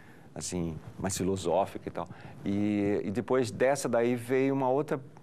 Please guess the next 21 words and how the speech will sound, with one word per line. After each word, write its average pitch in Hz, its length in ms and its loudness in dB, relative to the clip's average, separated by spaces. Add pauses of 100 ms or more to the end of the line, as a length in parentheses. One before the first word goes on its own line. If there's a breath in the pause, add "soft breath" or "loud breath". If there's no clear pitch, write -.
(240)
que - 140 -2
era 110 300 4
água, 139 440 4
luz 131 380 4
e 147 80 0
clorofila, 147 540 2
onde 101 120 2
a 104 60 2
preocupação 113 640 0
passa 123 380 0
a 120 40 -2
ser 123 400 0 (720 loud breath)
o 98 80 -4
tema, 135 460 2
né? 117 180 2
Passa 113 380 2
a - 20 0
ser 104 280 0
a 104 40 2
ecologia, 107 720 0 (180)
né? 107 300 -4